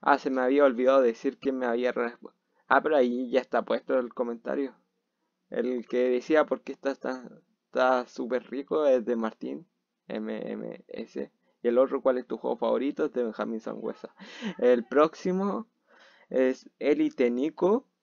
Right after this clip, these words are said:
Dice, "¿Por qué no sube Fortnite?". Sí subí un video de Fortnite anteriormente. Y creo que voy a subir mañana otro video de Fortnite. ¿Y eso?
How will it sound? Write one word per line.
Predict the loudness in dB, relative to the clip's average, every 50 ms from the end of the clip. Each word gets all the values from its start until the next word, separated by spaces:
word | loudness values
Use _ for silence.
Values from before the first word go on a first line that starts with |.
| _ _ _ _ _ _ _ _ _ _ _ _ _ _ _ _ _ _ _ _ _ _ _ _ _ _ _ _ _ _ _ _ _ _ _ _ _ _ _ -20 -20 _ _ _ _ _ -6
Dice, | -4 -4 -4 0 0 2 2 4 2 0 0
"¿Por | -2 -2 -2 -2 -4
qué | _ -4 0 0 2 2
no | 2 0
sube | 2 4 4 4 4
Fortnite?". | 2 0 -2 -2 -2 -2 -4 -4 -4 -4
Sí | -4 -4 -4
subí | 0 2 2 2 2 0 -2
un | -4 -4 -2
video | 0 2 2 4
de | 2 2
Fortnite | 0 -2 -2 -2 -2 -2 -2 -4 -4 -6 _ _ _
anteriormente. | -10 -10 -8 -6 -4 -4 -2 -2 -2 -2 -2 -2 -2 -2 -2 -4 -6 -8 -10 -12 _ -8 -8 -8 -8 _ _ _ _ _ _ _ _ _ _ _ -20 _ _ _ _ _ _
Y | -6 -4 0 4
creo | 6 6 6 6
que | 4
voy | 4 6 6 6
a | 4
subir | 2 -2 -2 0 0 0 2 2 2 2 2 2 2 0 0
mañana | -2 -2 -4 -4 -2 -2 0 0 0 0 0 -2 -2 -4 -8 _ _ _ _ _ _ _ _
otro | -10 -4 -2 -2 -2 0 0 0
video | 0 2 0 0
de | 0
Fortnite. | -2 -4 -4 -4 -4 -6 -8 -10 _ _ _ _ _ _ _ _ _ _ _ _ _ _ _ _ _ _ _ -8
¿Y | -4 -2 -2
eso? | -2 -2 -2 -4 -6 -6 -8